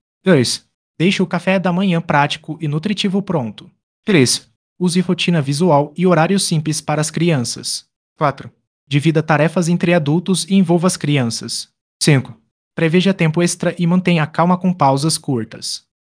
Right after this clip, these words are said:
Benefícios de uma rotina matinal saudável para sua família. Uma rotina matinal saudável e organizada para famílias com crianças pequenas sem estresse antes da escola muda a dinâmica do lar.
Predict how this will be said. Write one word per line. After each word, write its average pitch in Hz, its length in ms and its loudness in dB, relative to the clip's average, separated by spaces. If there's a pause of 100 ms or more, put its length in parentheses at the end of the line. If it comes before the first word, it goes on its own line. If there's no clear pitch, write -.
(140)
Benefícios 143 500 -4
de 180 100 -2
uma 185 120 0
rotina 180 420 -2
matinal 175 540 0
saudável 151 560 0
para 160 180 -2
sua 175 240 -2
família. 175 400 0
Uma 185 120 2
rotina 190 380 -2
matinal 175 520 0
saudável 151 680 0
e 180 120 0
organizada 165 640 0
para 160 180 -4
famílias 165 560 -2
com 175 180 -4
crianças 170 480 0
pequenas 185 460 0
sem 180 220 -2
estresse 170 500 -2
antes 175 300 0
da 160 80 2
escola 175 400 0
muda 165 220 0
a - 20 0
dinâmica 170 420 0
do 123 160 -4
lar. 123 380 -4